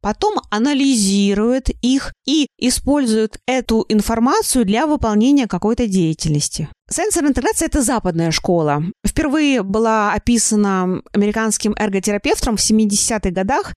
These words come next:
Джин Айрес. Она выделила три базовые системы восприятия, которые начинают работать ещё в утробе матери. Вестибулярная система – система поддержания равновесия. Второе – тактильная система – это кожная чувствительность. И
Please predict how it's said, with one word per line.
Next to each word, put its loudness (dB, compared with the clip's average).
Джин 0
Айрес. -2
Она 0
выделила 2
три 2
базовые 0
системы 0
восприятия, 0
которые 0
начинают 0
работать -2
ещё 0
в 2
утробе 0
матери. -2
Вестибулярная 2
система – 2
система -2
поддержания 0
равновесия. 0
Второе – -2
тактильная 2
система – 0
это -6
кожная 2
чувствительность. 0
И 2